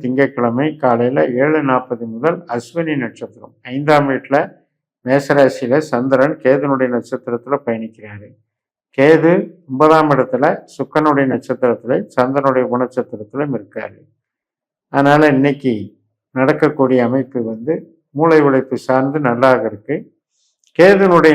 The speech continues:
நட்சத்திரத்துல புதனும் இருக்கிறதுனாலையும் சுக்கிரனும் இருக்கிறதுனாலையும் அனைத்து வித தொழில்கள் சார்ந்த நன்மைகளும் இன்னைக்கு நடைபெறும்.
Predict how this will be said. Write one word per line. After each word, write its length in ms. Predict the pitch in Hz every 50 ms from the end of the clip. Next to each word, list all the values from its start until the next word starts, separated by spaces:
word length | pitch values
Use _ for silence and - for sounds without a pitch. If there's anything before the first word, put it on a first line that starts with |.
| 143 135
நட்சத்திரத்துல 640 | 131 131 - 170 156 - 151 139 135 123 - 113 113 123 160 190 - _ _ _ _ _ _ _ _ _ _ - 135
புதனும் 380 | 135 131 156 165 170 170 165 156
இருக்கிறதுனாலையும் 880 | 131 127 117 - 127 131 127 120 117 117 113 110 107 110 107 123 151 156 147 -
சுக்கிரனும் 500 | - 131 - - 156 151 156 156 160 156 147
இருக்கிறதுனாலையும் 840 | 127 120 - - 131 120 120 120 117 113 110 104 104 104 123 151 170 202 - _ _ _ - 123
அனைத்து 300 | 127 156 175 170 170 180 170
வித 200 | 170 156 147 143 135 -
தொழில்கள் 480 | 139 131 131 139 139 135 131 131 127 120 107 -
சார்ந்த 340 | - 131 135 143 151 143 139 127 120
நன்மைகளும் 540 | 117 127 147 156 160 147 139 139 156 170 160
இன்னைக்கு 300 | 131 120 120 - - 180 196 233 170 120
நடைபெறும். 520 | 117 113 120 117 107 113 110 113 139 -